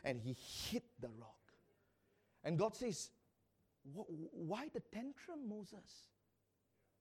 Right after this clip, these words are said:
Why the anger?" Question,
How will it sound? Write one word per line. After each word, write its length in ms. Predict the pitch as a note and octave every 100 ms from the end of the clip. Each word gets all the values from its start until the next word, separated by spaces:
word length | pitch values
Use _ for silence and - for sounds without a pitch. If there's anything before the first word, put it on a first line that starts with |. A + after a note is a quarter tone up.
| _ _
Why 160 | A3 C#4
the 180 | D4+ C#4
anger?" 420 | D#4 D4+ D#4 B3 - - _ _ _ _ _ _ _ _ _ _ _ _ _ _ _ _ _ _ _ _ _ _ _ _ _ _ _ _ _ _
Question, 440 | - C#3 - C3+